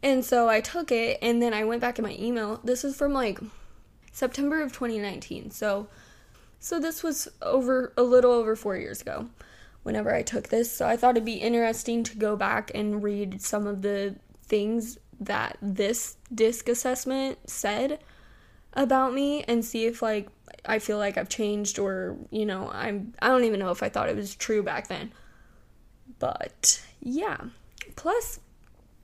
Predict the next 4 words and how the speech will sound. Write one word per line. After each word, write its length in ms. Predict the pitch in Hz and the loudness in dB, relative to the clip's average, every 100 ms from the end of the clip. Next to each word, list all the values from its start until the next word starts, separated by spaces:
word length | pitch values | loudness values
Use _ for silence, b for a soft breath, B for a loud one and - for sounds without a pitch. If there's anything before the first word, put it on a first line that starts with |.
| - - 262 | -20 -4 -2
I 40 | |
will 240 | 262 349 | 0 0
say, 360 | 349 220 165 233 - b b b - - - - - | -2 -2 -4 -6 -12 b b b -20 -20 -20 -20 -20
things 600 | - 302 311 339 339 | -6 -4 -2 0 -2